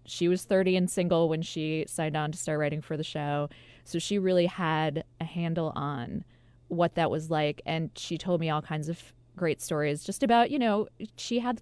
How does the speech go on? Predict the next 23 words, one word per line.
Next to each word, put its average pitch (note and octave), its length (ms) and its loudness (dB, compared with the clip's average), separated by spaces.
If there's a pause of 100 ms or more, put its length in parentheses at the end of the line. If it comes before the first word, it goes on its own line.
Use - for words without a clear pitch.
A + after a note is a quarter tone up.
(120)
kind A3 160 0
of G#3+ 60 2
the A3+ 60 2
same F#3 260 -4
life F3 240 -2
in D3+ 80 -6
some E3 200 -4
ways. C#3+ 260 -2
Like, D3 220 -4 (680)
she - 240 -2
got E3+ 200 4
to F3+ 300 2 (320)
date F3+ 240 4
a G3+ 60 4
lot G#3+ 480 4
and D#3+ 300 -4
have E3+ 300 -6
tons F3+ 360 -2
of - 100 -2
fun E3+ 540 0 (480)
and, D#3+ 720 0
you F#3 140 -2
know, D3 360 0